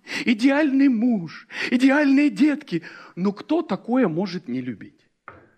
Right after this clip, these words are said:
А когда тебя засадить в хрень, одеть в хрень, обложить хренью, а потом сказать тебе «люби», Бог мой, вот это бр-, вот это брошенный вызов. Аминь.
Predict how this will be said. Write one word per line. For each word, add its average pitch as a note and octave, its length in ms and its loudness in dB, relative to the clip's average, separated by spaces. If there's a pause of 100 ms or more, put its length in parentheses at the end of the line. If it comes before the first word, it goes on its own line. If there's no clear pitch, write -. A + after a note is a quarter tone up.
(800)
А F3 120 -2
когда G#3+ 420 -4
тебя F3+ 420 -6
засадить D3+ 840 -10
в - 100 -18
хрень, - 680 -6 (580)
одеть D3 440 -2
в - 80 -10
хрень, D3 480 -2 (200)
обложить D#3 840 -2
хренью, C#3 580 -4 (400)
а C#3 100 -2
потом G#3+ 460 -2
сказать C#3 400 -4
тебе B2+ 220 -6
«люби», A#2+ 240 -6
Бог E3+ 380 -2
мой, D#3 160 -6
вот G#2 140 -6
это E3 160 -2
бр-, C3 180 -8
вот A#2+ 200 -4
это - 160 -4
брошенный C#3+ 340 -8
вызов. F3 220 -18 (1500)
Аминь. C4+ 200 2